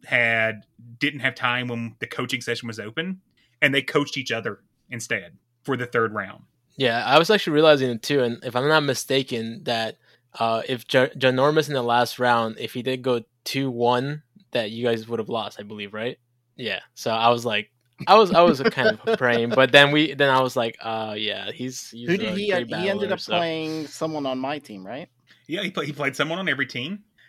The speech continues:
Speaker 1: So
Speaker 3: No, for
Speaker 1: for
Speaker 3: the,
Speaker 1: Z-
Speaker 3: that last, that last match.
Speaker 1: Yeah, he played Dark Ice,
Speaker 3: Yeah.
Speaker 1: Icy. And they, certain people can still see it on the Discord.
Speaker 3: Mm.
Speaker 1: Mm.
Speaker 3: Mm.
Speaker 2: They, they, they hi-, they hit it.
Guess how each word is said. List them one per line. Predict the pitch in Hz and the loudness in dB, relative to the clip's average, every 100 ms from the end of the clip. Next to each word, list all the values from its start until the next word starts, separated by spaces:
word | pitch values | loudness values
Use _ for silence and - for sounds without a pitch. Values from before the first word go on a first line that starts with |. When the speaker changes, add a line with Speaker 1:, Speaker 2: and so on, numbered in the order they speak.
| _ | _
Speaker 1:
So | - 147 139 143 | -4 -2 2 2
Speaker 3:
No, | 135 | 0
for | 131 165 | 0 0
Speaker 1:
for | 147 | 2
Speaker 3:
the, | 147 135 120 | 4 2 0
Speaker 1:
Z- | 123 - | -6 -6
Speaker 3:
that | 143 120 | -4 -2
last, | 131 135 131 - - _ _ | 0 0 -2 -12 -20 _ _
that | 123 | -8
last | 101 127 131 - | -6 -8 -8 -10
match. | 104 90 _ - _ _ | -12 -14 _ -20 _ _
Speaker 1:
Yeah, | 151 120 | 0 2
he | 135 | 0
played | 135 156 135 | -2 -2 2
Dark | 127 131 | 2 4
Ice, | 120 104 104 - - _ - | 2 -2 -6 -14 -18 _ -4
Speaker 3:
Yeah. | 127 | -2
Speaker 1:
Icy. | 110 113 - _ _ _ - | -2 -10 -16 _ _ _ 2
And | 147 139 123 _ _ _ - 156 _ _ | 2 0 -8 _ _ _ -18 -18 _ _
they, | 170 147 147 131 113 - _ | -12 -4 -4 -4 -16 -20 _
certain | - - 139 277 | -14 -4 -4 -2
people | 277 185 127 | -4 -4 -2
can | 147 233 | -2 -2
still | 262 120 | -2 -6
see | - | -4
it | 110 | -8
on | 101 | -8
the | 101 | -10
Discord. | 101 - 95 73 - _ 127 | -12 -12 -18 -18 -20 _ -18
Speaker 3:
Mm. | 170 254 - _ _ - - | -16 -16 -18 _ _ -20 -14
Speaker 1:
Mm. | 233 359 359 - _ _ | -10 -8 -10 -12 _ _
Speaker 3:
Mm. | 233 269 - | -14 -14 -14
Speaker 2:
They, | 120 117 123 | -8 -8 -6
they, | 120 113 | -10 -8
they | 113 117 | -8 -8
hi-, | 117 117 | -8 -8
they | 127 113 | -8 -6
hit | 127 | -4
it. | 120 107 | -4 -8